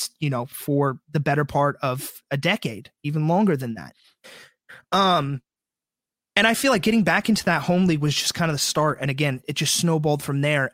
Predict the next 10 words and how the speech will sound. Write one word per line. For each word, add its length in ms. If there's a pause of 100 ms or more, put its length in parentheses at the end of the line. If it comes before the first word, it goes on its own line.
And 220
then, 280 (400)
um, 520 (720)
after 300
that, 360
just, 380
I, 180
I 120
found 580 (400)
that 280